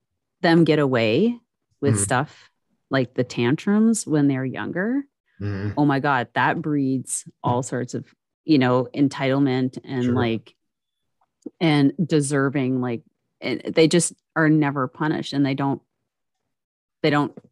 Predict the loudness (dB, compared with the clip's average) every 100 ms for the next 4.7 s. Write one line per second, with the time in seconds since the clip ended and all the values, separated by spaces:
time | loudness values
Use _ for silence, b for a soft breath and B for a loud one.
0 | -20 -20 -4 0 0 -2 -4 -4 -6 -10
1 | -16 b b b _ -2 0 4 4 4
2 | 2 2 0 -2 -4 -6 -6 -6 -4 -6
3 | b b b b _ -8 -8 -10 -14 _
4 | _ _ 2 4 4 4 2